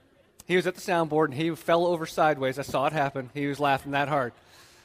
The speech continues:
And I went, "What did I just say? Why didn't everybody clap?" You know, that was the kind of mentality, 'cause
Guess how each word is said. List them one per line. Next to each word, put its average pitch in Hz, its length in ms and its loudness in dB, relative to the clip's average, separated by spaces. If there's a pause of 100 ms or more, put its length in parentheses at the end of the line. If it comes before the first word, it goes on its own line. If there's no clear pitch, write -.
(200)
And 160 140 2
I 165 60 4
went, 156 280 0 (140)
"What 190 100 -8
did 233 80 -8
I 226 100 -2
just 208 220 -8
say? 262 160 -2
Why 143 140 0
didn't 170 120 -6
everybody 165 220 -2
clap?" - 500 -4
You 143 120 -4
know, 156 80 2
that 170 140 4
was 196 120 2
the 180 120 -2
kind 185 180 0
of 170 80 0
mentality, 175 540 -2
'cause 165 200 -2